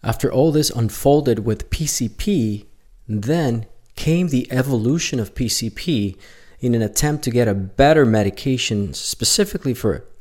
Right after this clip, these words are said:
anesthesia and pain control. So here comes ketamine, the subject of discussion here.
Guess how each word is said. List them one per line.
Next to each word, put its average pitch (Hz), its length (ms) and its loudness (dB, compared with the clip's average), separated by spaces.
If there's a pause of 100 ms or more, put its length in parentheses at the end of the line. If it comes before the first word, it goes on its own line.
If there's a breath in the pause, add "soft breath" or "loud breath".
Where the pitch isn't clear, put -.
(100)
anesthesia 117 720 0
and 107 240 -2
pain 165 240 0
control. - 560 -4 (320 loud breath)
So - 220 0
here 180 340 4
comes 120 560 0 (380)
ketamine, 110 540 0 (260)
the 104 80 -4
subject 117 540 0
of 101 180 -6
discussion 98 580 -4
here. - 340 -10